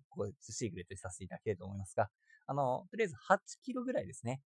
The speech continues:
はい、痩せたいというところがありますんで、このままいくとですね、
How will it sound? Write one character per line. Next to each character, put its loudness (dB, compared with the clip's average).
は -2
い、 -6
痩 -6
せ -2
た 6
い 4
と -10
い 0
う 2
と -2
こ 0
ろ 4
が -6
あ -4
り -4
ま 0
す -8
ん -20
で、 0
こ -4
の 2
ま 4
ま 2
い 0
く -20
と -4
で -6
す -10
ね、 -6